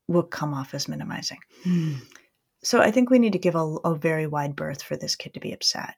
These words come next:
Speaker 1: and for this kid to feel like it wasn't fair. I also, Rena,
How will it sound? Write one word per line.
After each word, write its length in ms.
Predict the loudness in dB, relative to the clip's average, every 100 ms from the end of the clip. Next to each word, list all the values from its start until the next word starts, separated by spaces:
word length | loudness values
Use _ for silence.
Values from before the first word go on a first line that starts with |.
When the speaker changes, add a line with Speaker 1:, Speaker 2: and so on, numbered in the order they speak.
| _
Speaker 1:
and 160 | -6 -4
for 80 | -4
this 160 | -2
kid 180 | -4 -6
to 40 | -10
feel 160 | -10
like 180 | -10 -10
it 40 | -8
wasn't 300 | -6 -6 -6
fair. 200 | -8 -8 -18 -20 -20 -20 _ _ _ _ _
I 180 | 0 0 2
also, 440 | 4 6 4 0 0
Rena, 500 | 0 -4 -6 -8